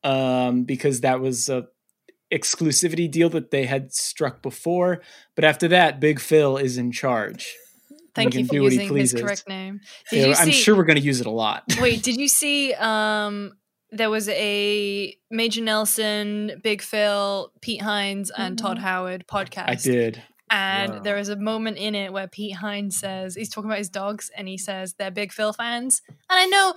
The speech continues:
Speaker 2: he's saying they are big fans of Phil,
Speaker 4: <laughs>
Speaker 2: but in my head canon, it's he's using the name Big Phil, and I feel like that's something that GameSpot should be proud of because we've put that out into the world.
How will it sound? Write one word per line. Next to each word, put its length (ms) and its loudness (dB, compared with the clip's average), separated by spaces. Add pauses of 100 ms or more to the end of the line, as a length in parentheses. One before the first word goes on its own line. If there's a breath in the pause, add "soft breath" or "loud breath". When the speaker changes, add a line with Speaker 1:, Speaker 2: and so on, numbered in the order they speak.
(180 loud breath)
Speaker 2:
he's 240 2
saying 360 4 (200)
they 160 2
are 100 4
big 300 2
fans 480 0
of 240 -2
Phil, 460 -2 (180)
Speaker 4:
<laughs> 220 -10
Speaker 2:
but 280 2 (120)
in 200 2
my 220 6
head 320 2
canon, 380 0
it's 340 -2
he's 260 -4
using 360 -2
the 80 -4
name 260 -6
Big 220 -8
Phil, 400 0
and 240 -6
I 140 -8
feel 340 -4
like 200 -4
that's 200 -10
something 380 -8
that 220 -8
GameSpot 480 -2
should 160 -4
be 100 -10
proud 280 2
of 300 0
because 360 -4
we've 220 -8
put 200 -8
that 140 0
out 220 -2
into 220 -6
the 120 -2
world. 480 -2